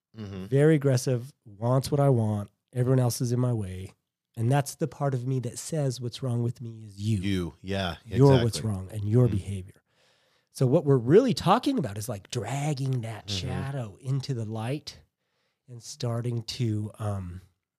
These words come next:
Speaker 2: integrate
Speaker 1: Mm-hmm.
Speaker 2: that aggression in a more positive way, in a more useful way. I wanna be of use. I know that for me in my recovery, if I'm not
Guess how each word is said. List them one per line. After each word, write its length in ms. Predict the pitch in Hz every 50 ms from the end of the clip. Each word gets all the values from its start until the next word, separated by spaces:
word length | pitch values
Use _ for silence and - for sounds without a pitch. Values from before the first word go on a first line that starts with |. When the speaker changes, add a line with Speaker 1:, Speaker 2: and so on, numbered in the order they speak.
| _ _ _ _ _ _ _ _ _ _ _ _
Speaker 2:
integrate 920 | 180 185 196 208 196 - - 151 127 120 120 117 107 104 107 - _ - _ _ _ -
Speaker 1:
Mm-hmm. 280 | 98 95 98 98 95 101 - _ _ _ _ _ _ _ _ _ _ _
Speaker 2:
that 200 | 120 131 127 113
aggression 680 | 104 101 98 104 104 107 113 107 - - 156 160 175 175 - _ _ _ _ _ _ _ _ _
in 120 | 131 131
a 60 | 127 120
more 240 | 117 117 120 123 120
positive 580 | - - - 117 110 113 107 113 107 104 95
way, 420 | 101 98 98 95 95 87 92 - _ _ _ _
in 80 | - 120
a 60 | 120
more 220 | 110 110 113 110 107
useful 760 | 107 104 107 127 151 156 147 - - - _ 131 120 110 101
way. 280 | 98 123 127 107 - -
I 80 | 127 135
wanna 200 | 165 196 190 160
be 180 | 135 135 131 123
of 120 | 113 98
use. 540 | 104 107 123 175 190 127 - - - - - - - - - _ _
I 120 | _ 135 151
know 180 | 160 165 160
that 220 | 160 139 123 107 - _
for 140 | - 139
me 240 | 123 131 156 185 190 175
in 80 | 147
my 120 | 127 120 117
recovery, 580 | 110 113 110 - - 196 226 226 180 135 120
if 120 | 113 107 -
I'm 220 | 139 151 175 185
not 280 | 185 180 175 180 160